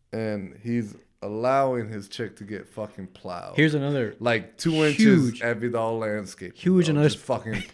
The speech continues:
Speaker 1: plowed.
Speaker 2: <laughs> a huge, huge, um, rule.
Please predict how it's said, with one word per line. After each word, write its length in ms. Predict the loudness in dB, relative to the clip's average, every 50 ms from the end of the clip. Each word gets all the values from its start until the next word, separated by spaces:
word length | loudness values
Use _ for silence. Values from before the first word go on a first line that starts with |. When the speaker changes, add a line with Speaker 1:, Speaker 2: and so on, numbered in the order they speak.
| -16 -10
Speaker 1:
plowed. 840 | -8 -6 -4 -4 -4 -6 -8 -10 -8 -8 -6 -6 -8 -10 -12 -14
Speaker 2:
<laughs> 40 | -14
a 40 | -14
huge, 480 | -10 -4 0 2 4 4 4 2 0 0
huge, 280 | 0 0 0 0 -2 -8 -14 -16 -20 -20 _ _ _ -6
um, 640 | -4 -2 -2 0 -2 -2 -2 -4 -4 -6 -8 -10 -12 _ _ _ -20 _ _ _ _ -6
rule. 340 | -2 0 0 0 0 -4 -10